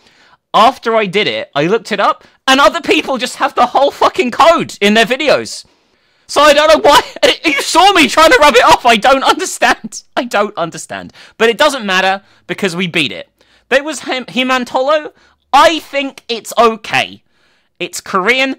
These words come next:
not Japanese, like I said at the beginning. And for what it is, it's pretty decent. Just pretty frustrating at times because it just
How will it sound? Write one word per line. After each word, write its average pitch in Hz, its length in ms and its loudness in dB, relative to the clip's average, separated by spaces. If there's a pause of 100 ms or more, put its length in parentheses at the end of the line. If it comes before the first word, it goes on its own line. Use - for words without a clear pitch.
not 254 240 -4
Japanese, 120 500 -8
like 113 180 -10
I 110 60 -10
said 107 160 -14
at - 80 -18
the 104 60 -20
beginning. 107 480 -14 (300)
And 160 380 -4 (280)
for 202 160 -4
what 277 240 2
it 294 140 -4
is, 269 500 -8 (220)
it's 208 200 -6
pretty 214 360 -6
decent. 208 520 -6 (360)
Just - 380 -14 (440)
pretty 240 400 -10
frustrating 185 540 -6
at - 80 -14
times 139 340 -10
because 135 320 -12
it - 160 -14
just 143 180 -14